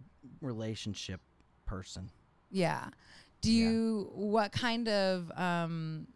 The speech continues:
Speaker 2: girl, I mean, and, I mean, and now your wife, right? And now you're, and now you are wife. <laughs> Um, but what were, uh, what have you been drawn to? Do you think that they had,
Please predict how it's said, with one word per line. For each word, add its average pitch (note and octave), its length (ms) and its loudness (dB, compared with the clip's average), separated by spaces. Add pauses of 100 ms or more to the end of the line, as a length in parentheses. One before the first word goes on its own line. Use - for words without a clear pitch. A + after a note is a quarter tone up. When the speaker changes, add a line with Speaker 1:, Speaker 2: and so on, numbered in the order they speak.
(580)
Speaker 2:
girl, E3 840 4
I E3+ 140 0
mean, E3 320 -2
and, D#3+ 240 -4
I D#3 100 -4
mean, D3 400 -6
and D#3 160 -2
now D3 140 2
your C3+ 180 0
wife, C3+ 500 0
right? B2 280 -2 (300)
And A3+ 120 4
now C#4+ 100 8
you're, D4+ 220 6
and B3 140 4
now B3+ 160 6
you A#3+ 380 8
are F#3+ 140 8
wife. E3+ 320 4
<laughs> A#3 460 2
Um, A3+ 300 4 (340)
but B3 140 6
what A3+ 320 2
were, A3 640 0 (120)
uh, E3 540 2
what G3 140 2
have G#3+ 100 0
you G#3 100 0
been F#3 300 4
drawn F3 420 6
to? D3 280 0
Do E3 120 2
you F3 120 6
think F3+ 200 2
that F3+ 140 0
they F3 160 6
had, E3 320 4